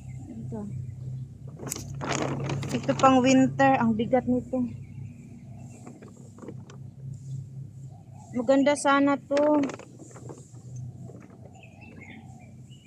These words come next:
Ganda sana to, oh, kaso lang saan ko naman to ilalagay sa bahay?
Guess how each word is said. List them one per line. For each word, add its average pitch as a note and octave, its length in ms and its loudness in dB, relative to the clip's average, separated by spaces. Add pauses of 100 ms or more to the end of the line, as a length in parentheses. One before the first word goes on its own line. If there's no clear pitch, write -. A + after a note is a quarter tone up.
(240)
Ganda C4+ 240 4
sana C#4 320 4
to, D4+ 160 0
oh, C#4 240 4
kaso C4 240 0
lang C4+ 320 4 (720)
saan C4 160 0
ko C#4 80 2
naman C4 320 6
to B3 120 2
ilalagay A#3 520 4
sa A#3 160 -2
bahay? A3+ 560 0